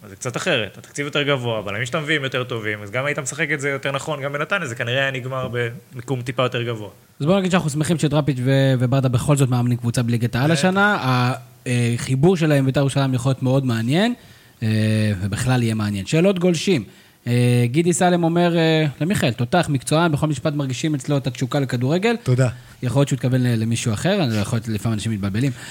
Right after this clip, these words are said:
Speaker 1: לא,
Speaker 2: נת-
Speaker 1: זה, לא, סימן שאלה בסוף.
Speaker 2: אה, כן. <laughs> נ-, נטלי כהן שואלה, אה, מה אתה חושב על המעבר האפשרי של דרקסלר מ-, מ-P S G?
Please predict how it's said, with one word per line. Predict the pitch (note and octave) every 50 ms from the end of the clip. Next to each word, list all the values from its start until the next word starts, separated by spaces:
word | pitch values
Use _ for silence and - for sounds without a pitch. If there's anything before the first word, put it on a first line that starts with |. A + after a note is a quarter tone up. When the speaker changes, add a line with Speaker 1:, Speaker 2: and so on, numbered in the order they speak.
| - - -
Speaker 1:
לא, | C3+ B2+ C3+ C#3 C#3 C#3
Speaker 2:
נת- | C#3
Speaker 1:
זה, | C#3 C#3+ A#2+ G#2+ G2+ G#2
לא, | G#2 A2+ A#2 A2+ A#2 A2+ A2+
סימן | - - B2 B2+ C3
שאלה | - D3 D3 D3 C3
בסוף. | A#2 - - A2 - - - _ - - - - -
Speaker 2:
אה, | A2+ A2 G#2
כן. | - C3+ A#2 G2+ - - -
<laughs> | - - -
נ-, | C#3+ D3+ D3 D#3 D#3 D#3
נטלי | D3+ D3 F3 F3 G3 G3
כהן | - G#3 G3+ G3 F3+
שואלה, | - - F3 F3 F3 F3+ F3+ F3+
אה, | E3+ E3 E3 E3 E3 E3 D#3+ D#3+ D#3 - - - -
מה | - C#3+
אתה | E3 G3+ F3
חושב | F3 D#3+ F#3 F3+
על | F3+
המעבר | E3+ D#3+ D#3 D3 C#3+ C#3 C3+ E3 E3
האפשרי | D#3+ D3+ C3+ - - C#3+ C#3 D#3+
של | C3+ D3 C3+ B2+
דרקסלר | A#2 C3 B2+ C3 D3 D3 - - - - C#3+ C#3 C#3 C3+ B2+ A#2+
מ-, | A2+ A#2 A#2+ A#2+ A#2 - - _ -
מ-P | A2+ A2+ A2+ A2 A2 -
S | A#2+ A2+ G#2+ - -
G? | A2+ G2+ F#2+ F2